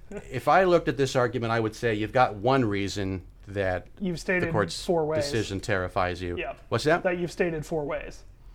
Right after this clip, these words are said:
Speaker 2: That you've stated four different ways,
Speaker 1: Yeah.
Speaker 2: and that is that you think the court's overly political.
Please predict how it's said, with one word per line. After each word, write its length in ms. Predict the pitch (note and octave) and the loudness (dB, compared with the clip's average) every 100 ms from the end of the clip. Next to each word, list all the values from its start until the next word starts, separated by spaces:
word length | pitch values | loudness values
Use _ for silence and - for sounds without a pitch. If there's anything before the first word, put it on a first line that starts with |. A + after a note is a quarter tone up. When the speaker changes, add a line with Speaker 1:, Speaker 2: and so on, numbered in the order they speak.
| - | -8
Speaker 2:
That 100 | B2 | 0
you've 160 | B2 - | 0 2
stated 300 | C#3 A2+ G#2+ | 2 2 2
four 240 | B2 G#2+ | 4 4
different 300 | G#2 G2 F2 | 4 0 0
ways, 420 | G#2+ F#2 F2+ F2+ | 2 2 2 -4
Speaker 1:
Yeah. 100 | - - - | -6 -10 -8
Speaker 2:
and 100 | G#2 | 0
that 160 | A#2+ A#2+ | 4 6
is 180 | A2+ G#2 | 4 0
that 120 | A2+ | 0
you 80 | G#2+ | 0
think 260 | - A#2 G#2 | 0 0 0
the 60 | |
court's 360 | G#2+ A#2 G2+ - | 0 2 2 0
overly 440 | A#2+ A#2 G#2 F2 E2 | 0 2 2 -2 -4
political. 580 | F2 F2+ F2 - - | -4 -2 -4 -6 -16